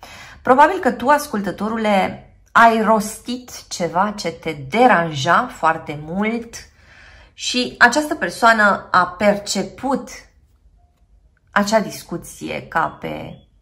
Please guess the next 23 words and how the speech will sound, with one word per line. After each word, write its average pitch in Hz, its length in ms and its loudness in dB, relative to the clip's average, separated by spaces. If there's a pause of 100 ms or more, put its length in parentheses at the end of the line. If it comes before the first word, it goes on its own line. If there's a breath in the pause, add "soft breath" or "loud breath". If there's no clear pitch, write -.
(320)
un 196 160 0
atac 175 500 -2 (880)
personal. 165 880 -4 (1200 loud breath)
Pare 233 480 6
că 214 600 2
v-ați 214 420 6
spus - 500 -6
unul 214 260 -2
celuilalt 180 960 0 (540)
niște 202 380 -4
lucruri 196 540 -6
care 214 560 -4
încă 233 1000 -2
dor. - 720 -8 (1120 loud breath)
Probabil 214 720 4
că 208 280 -4
lucrurile 202 560 -4
dintre 185 480 -2
voi 175 420 -4
doi, 226 680 -2
în 202 180 -2
momentul 196 540 -2
ăsta, 220 680 2